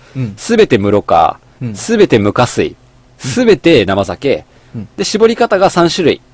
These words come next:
Speaker 2: えー、えー、イカキ取り、
Speaker 1: イカキ取り。
Speaker 2: 絞り花、
Speaker 1: うん。
Speaker 2: あとはこれは、なんて言うんだろうな。なん、読み方はちょっとわかんねえ。真ん中と書いて、多分真鍮取りだった気がするんだけど。
Speaker 1: うん。真鍮取り。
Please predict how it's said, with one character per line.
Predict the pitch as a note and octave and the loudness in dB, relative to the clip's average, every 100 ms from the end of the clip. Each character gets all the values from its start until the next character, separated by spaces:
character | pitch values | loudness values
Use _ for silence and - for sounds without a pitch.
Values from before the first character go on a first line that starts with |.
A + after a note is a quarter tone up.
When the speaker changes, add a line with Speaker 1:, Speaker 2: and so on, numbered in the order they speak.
| - | 0
Speaker 2:
え | A#2+ A#2 A2 G#2+ G2+ F#2+ F2+ F2 | 4 4 4 2 2 2 0 -2
ー、 | - - _ _ _ _ _ _ | -6 -20 _ _ _ _ _ _
え | A2+ A2+ A2 G2+ G2+ G2 G2 F#2+ F#2 F2+ E2+ F2 - _ | 0 2 2 0 -2 -2 0 -2 -2 -4 -4 -6 -12 _
ー、 | C3+ | -4
イ | |
カ | A3 | -2
キ | A3 - | -2 -2
取 | G#3 F#3 | -2 0
り、 | D3+ - | -2 -6
Speaker 1:
イ | - _ _ _ _ - | -14 _ _ _ _ -20
カ | |
キ | - | -20
取 | _ | _
り。 | _ _ _ _ _ | _ _ _ _ _
Speaker 2:
絞 | - - C#3 D#3 | -18 -8 -2 0
り | D#3+ | 0
花、 | A#2+ F#2+ G#2 E2 D2 - - | 0 0 0 0 -4 -14 -14
Speaker 1:
う | A#2+ | -12
ん。 | G2+ - _ _ _ _ _ _ _ _ | -12 -14 _ _ _ _ _ _ _ _
Speaker 2:
あ | - G#2+ | -10 -10
と | _ F#2+ F2 | _ -6 -2
は | F2 | -2
こ | E2+ G2 | -2 -6
れ | F#2+ | -4
は、 | F#2+ F#2+ F#2 F#2 F#2+ - | -2 0 0 0 -2 -4
な | G#2 C3+ | -12 -12
ん | |
て | C#3 G2 | -8 -10
言 | E2+ | -8
う | |
ん | D#2+ | -10
だ | D#2+ | -12
ろ | - | -12
う | |
な。 | E2+ D#2 G2+ | -12 -12 -10
な | B2+ | -10
ん、 | |
読 | C#3+ G#2 | -8 -8
み | B2+ | -6
方 | D#3 D3 | -6 -6
は | G#2 | -6
ち | - | -10
ょ | |
っ | |
と | F2 | -10
わ | |
か | E2+ G2 | -6 -6
ん | |
ね | E2+ - | -8 -6
え。 | |
真 | B2+ | -4
ん | D#3+ | -2
中 | E3+ E3+ | -2 -2
と | D#3+ | 0
書 | F3 | 0
い | D3+ | 0
て、 | - F2+ D#2 - - | 0 0 0 -6 -8
多 | |
分 | A#2+ B2 | -6 -6
真 | - D#3+ | -8 -12
鍮 | D#3+ E3+ E3 | -10 -8 -6
取 | D#3+ | -4
り | |
だ | D#3+ | -6
っ | |
た | - | -8
気 | - | -10
が | F#2+ | -12
す | G2 | -10
る | |
ん | |
だ | E2+ | -14
け | D#2+ | -12
ど。 | E2 | -10
Speaker 1:
う | |
ん。 | D#2+ | -10
真 | |
鍮 | G#2+ G#2 | -10 -12
取 | |
り。 | G2 | -12